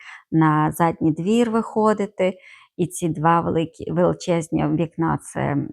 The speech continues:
зала, і це два вікна поменші, також виходять у зал. І між ними буде стояти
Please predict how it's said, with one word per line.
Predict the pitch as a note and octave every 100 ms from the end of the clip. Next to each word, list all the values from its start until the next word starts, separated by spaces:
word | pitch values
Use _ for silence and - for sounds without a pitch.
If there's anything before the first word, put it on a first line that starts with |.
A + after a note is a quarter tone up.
| -
зала, | D3+ E3 F#3+ F#3+ F#3 F#3+ -
і | F#3 E3+
це | - F3+ E3+
два | D#3 F3 E3+ E3
вікна | D#3+ - E3
поменші, | - E3 F3 F3+ F3+ -
також | - D#3+ - G3+ A3
виходять | G3 F#3+ F#3 F#3 F3+ F3+ _ - - - -
у | E3
зал. | D3+ D#3+ D#3+ G#3 E4+ - - - _ _
І | F3+ F#3 F3+ F3 E3+ D#3+ D#3+
між | E3 F3+ D#3
ними | G#3+ A#3+ A#3
буде | G#3+ G#3+
стояти | - - F3+ F3+ F#3 - F3+ F3+